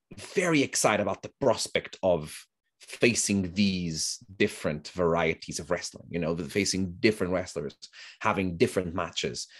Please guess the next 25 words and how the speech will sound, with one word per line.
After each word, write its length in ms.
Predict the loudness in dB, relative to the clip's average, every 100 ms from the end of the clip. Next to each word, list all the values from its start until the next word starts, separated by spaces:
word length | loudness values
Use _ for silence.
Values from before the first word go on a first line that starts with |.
| 0
and 180 | 0 4
being 200 | 4 4
able 160 | 4 0
to 120 | -2
still 380 | -2 4 4 6
have 220 | 4 0
the 80 | -2
challenge 440 | -2 -2 -2 -2
of 80 | 0
having 220 | 0 0
them 160 | -2 -4 -6
at 140 | -6
the 60 | -4
high 280 | -2 0 2
level 300 | 0 0 -2
that 200 | -4 -4 0
being 240 | 2 2
in 80 | 0
the 80 | 0
main 140 | -2
event, 360 | 0 -2 -2 -2
being 280 | 0 0
the 80 | -4
champion 520 | -2 -2 -2 -6 -8 -12 _ -20 -20 -8
requires. 720 | -6 0 0 0 -4 -10 -14